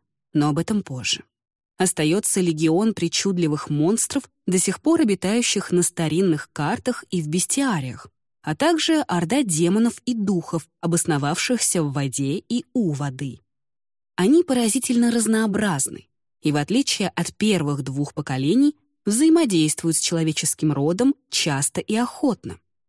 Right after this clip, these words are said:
Норовят обмануть и заморочить, сбить с пути, подвергнуть испытанию, открыть какую-нибудь тайну, похвастать сокровищем, а то и просто съесть. Иногда они нам завидуют,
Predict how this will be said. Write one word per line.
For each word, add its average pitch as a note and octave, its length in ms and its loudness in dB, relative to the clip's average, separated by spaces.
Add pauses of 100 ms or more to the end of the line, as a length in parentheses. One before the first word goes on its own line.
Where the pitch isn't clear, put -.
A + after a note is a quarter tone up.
(180)
Норовят F#3 460 2
обмануть F3+ 680 2
и B3+ 60 4
заморочить, D3+ 800 0 (180)
сбить F#3 320 2
с - 120 -2
пути, E3+ 600 -2 (300)
подвергнуть E3 640 0
испытанию, C#3 800 -2 (360)
открыть E3+ 540 -2
какую-нибудь E3 840 0
тайну, E3+ 480 0 (180)
похвастать A#3 640 0
сокровищем, F3+ 920 0
а C#3 120 -8
то F#3 160 0
и G#3 80 2
просто E3+ 560 -2
съесть. - 640 -4 (800)
Иногда A3+ 480 2
они C#4 180 4
нам C#4 200 4
завидуют, G3 720 0